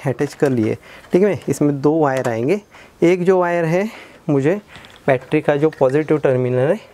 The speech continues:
उसमें लगा देनी है, ठीक है। तो ये लगा दी मैंने।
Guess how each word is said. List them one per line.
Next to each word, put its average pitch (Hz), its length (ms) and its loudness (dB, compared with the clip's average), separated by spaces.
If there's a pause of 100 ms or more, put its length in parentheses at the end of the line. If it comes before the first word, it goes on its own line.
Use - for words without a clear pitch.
(140)
उसमें 139 320 0 (760)
लगा 104 300 4
देनी 101 200 -6
है, 104 100 -8 (180)
ठीक 156 140 0
है। 185 100 2 (200)
तो 131 80 2
ये 127 240 2
लगा 120 280 0
दी 117 140 -2
मैंने। 117 280 0